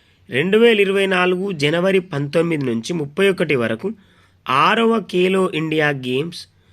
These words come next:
ఆరవ ఖేలో ఇండియా యూత్ గేమ్స్‌ను తమిళనాడులోని నాలుగు నగరాల్లో నిర్వహించారు. అవి ఏవి? ఆన్సర్ చెన్నై,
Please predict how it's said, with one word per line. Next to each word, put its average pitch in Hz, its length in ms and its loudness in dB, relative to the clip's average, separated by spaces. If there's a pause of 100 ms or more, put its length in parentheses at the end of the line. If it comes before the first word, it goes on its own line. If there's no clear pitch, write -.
(260)
ఆరవ 202 500 2
ఖేలో 185 500 2
ఇండియా 165 420 0
యూత్ 156 400 -4
గేమ్స్‌ను 131 560 -4 (800)
తమిళనాడులోని 190 880 0
నాలుగు 156 460 0
నగరాల్లో 151 580 -2
నిర్వహించారు. 131 840 -4 (960)
అవి 165 300 0
ఏవి? 123 340 -2 (720)
ఆన్సర్ 110 800 -6
చెన్నై, 120 420 -2